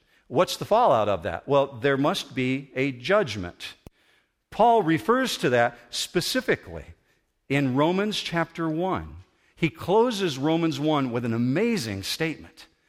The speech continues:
Absolutely fascinating. Look at what he says. These individuals, Romans one thirty-two, I'll come back and explain it in just a minute, "who knowing the judge of, the judgment of God, that they which commit such things are worthy of death,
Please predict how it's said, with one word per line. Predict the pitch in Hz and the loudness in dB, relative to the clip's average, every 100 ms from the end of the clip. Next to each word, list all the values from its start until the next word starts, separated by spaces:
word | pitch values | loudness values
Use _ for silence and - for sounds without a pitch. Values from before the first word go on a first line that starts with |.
| _ | _
Absolutely | 214 233 - 156 190 143 | 0 0 0 2 2 0
fascinating. | 120 170 170 143 113 - - | 2 2 2 0 -4 -6 -4
Look | 185 214 | -2 0
at | 185 | 0
what | 160 | -2
he | |
says. | - 175 131 101 - - _ _ _ _ _ - - | 0 0 0 -2 -10 -14 _ _ _ _ _ -14 0
These | 185 208 | 0 2
individuals, | 214 165 180 143 147 131 | 2 4 2 2 0 2
Romans | 139 160 151 | 2 2 2
one | 135 156 | 0 0
thirty-two, | 160 160 - 120 | 0 -2 0 0
I'll | 117 | 0
come | - 135 | 0 2
back | 131 131 | 2 0
and | 135 | -4
explain | - 143 127 | -4 -4 -4
it | |
in | 104 | -4
just | - | -4
a | 123 | -2
minute, | 110 - - - | -2 -4 -12 -2
"who | 156 | 0
knowing | 135 143 175 208 220 165 | 2 2 2 2 0 0
the | 123 | -2
judge | 101 143 170 202 | 2 2 4 2
of, | 190 156 - 113 | 0 -4 -12 -2
the | 135 | -2
judgment | 104 139 156 202 | 2 0 0 -2
of | 175 | -2
God, | 104 92 107 147 - - | -2 0 0 -2 -8 -4
that | 117 | 0
they | 131 185 | 2 2
which | 185 - | 2 0
commit | - 160 220 - | -2 0 0 0
such | 185 - - | -2 -2 -2
things | 139 131 | -2 0
are | 139 | 0
worthy | 120 117 131 175 | 2 0 2 0
of | 147 | 0
death, | 117 135 180 - | 2 2 0 -8